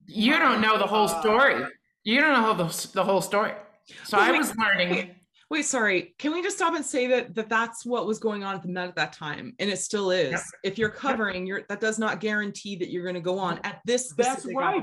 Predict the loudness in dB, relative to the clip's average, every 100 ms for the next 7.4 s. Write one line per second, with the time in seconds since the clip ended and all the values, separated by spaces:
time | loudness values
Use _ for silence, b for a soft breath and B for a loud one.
0 | 0 2 2 2 2 0 0 0 -2 -6
1 | -4 -6 -6 -10 -12 -14 -14 -10 -8 -6
2 | -8 -8 -6 -4 -4 -8 -10 -8 -6 -8
3 | -8 -8 -8 -10 -12 -14 -12 -12 -8 -6
4 | -6 -8 _ _ _ _ -10 -8 -6 -6
5 | -6 -10 -8 -6 -4 -6 -6 -8 -10 -16
6 | -10 -8 -8 -10 -10 -8 -8 -8 -10 -10
7 | -12 -10 -12